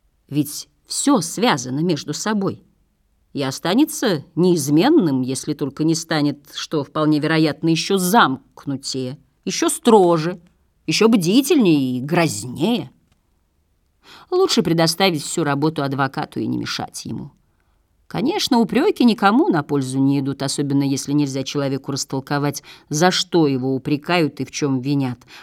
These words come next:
Но всё-таки следует сказать, что К чрезвычайно навредил делу тем, как вёл он себя при директоре канцелярии.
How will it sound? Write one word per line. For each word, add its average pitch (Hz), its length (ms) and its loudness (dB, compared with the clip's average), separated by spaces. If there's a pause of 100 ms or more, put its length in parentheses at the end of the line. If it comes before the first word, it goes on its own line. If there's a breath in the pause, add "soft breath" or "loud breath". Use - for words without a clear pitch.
(120)
Но 143 100 -2
всё-таки - 360 -6
следует 190 380 0
сказать, 170 360 0
что - 180 -4
К 160 240 2
чрезвычайно 175 880 2
навредил 160 500 2
делу 135 320 -2
тем, 143 340 -2
как 147 360 -4
вёл 156 360 4
он 135 200 -2
себя 147 420 -4
при 139 400 -4 (400 soft breath)
директоре 160 640 2
канцелярии. 143 840 -4